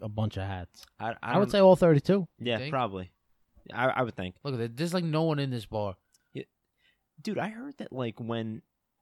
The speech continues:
Speaker 2: like, the Super Bowl and stuff goes around, like, they have, like, the T-shirts, like, the championship team, like, they have both of them printed, and all the ones of the teams that don't win, they get sent off to, like, third world countries and shit.
Speaker 1: Yes.
Speaker 2: That's kinda fucked up.
Speaker 1: Why? I think it's a great thing that they do.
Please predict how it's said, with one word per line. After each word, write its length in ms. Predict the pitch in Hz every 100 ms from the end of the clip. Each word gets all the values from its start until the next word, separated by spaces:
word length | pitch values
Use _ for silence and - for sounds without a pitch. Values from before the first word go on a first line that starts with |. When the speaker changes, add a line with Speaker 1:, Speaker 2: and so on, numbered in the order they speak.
| _ -
Speaker 2:
like, 120 | 127
the 80 | 120
Super 240 | 135 135
Bowl 220 | 147 147
and 100 | 143
stuff 240 | - 143 -
goes 220 | 143 139
around, 240 | 147 143
like, 140 | 120 107
they 60 |
have, 140 | 117 123
like, 120 | 120
the 60 | 101
T-shirts, 360 | 127 120 117
like, 140 | 110 -
the 60 |
championship 560 | - 117 117 113 - 110
team, 360 | - 113 113
like, 160 | 104 101
they 80 | 117
have 300 | 117 120 110 _
both 300 | 110 110 117
of 80 | 117
them 140 | 104
printed, 420 | - 113 110 120 - _ _ _ -
and 140 | 123 -
all 260 | 123 139 156
the 60 |
ones 500 | 143 131 131 127 - -
of 100 | 117
the 60 | 110
teams 280 | 127 123 107
that 160 | -
don't 220 | 107 110 101
win, 400 | 95 101 123 120 -
they 80 | 113
get 100 | 110
sent 220 | 123 120
off 120 | 120
to, 60 | 117
like, 120 | 104
third 160 | 113 113
world 200 | 110 -
countries 280 | 104 127 135
and 80 | 147
shit. 140 | 120
Speaker 1:
Yes. 300 | 120 - - - - - - _ _ _ _ _ -
Speaker 2:
That's 180 | -
kinda 200 | - 320
fucked 320 | - 165 - -
up. 180 | - - _ _
Speaker 1:
Why? 500 | 147 208 480 98 82 - _
I 80 | 214
think 140 | 415 311
it's 100 | 202
a 20 |
great 260 | 190 254 -
thing 160 | 359
that 140 | 254 143
they 120 | 117
do. 240 | 110 90